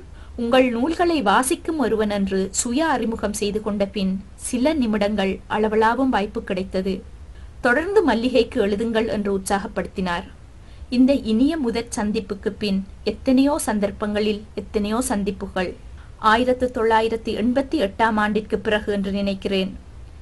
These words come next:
எனது முதலாவது சிறுகதை தொகுப்பு இரவின் ராகங்கள்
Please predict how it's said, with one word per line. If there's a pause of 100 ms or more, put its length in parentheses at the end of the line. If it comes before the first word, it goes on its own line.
(100)
எனது
முதலாவது
சிறுகதை
தொகுப்பு (460)
இரவின்
ராகங்கள்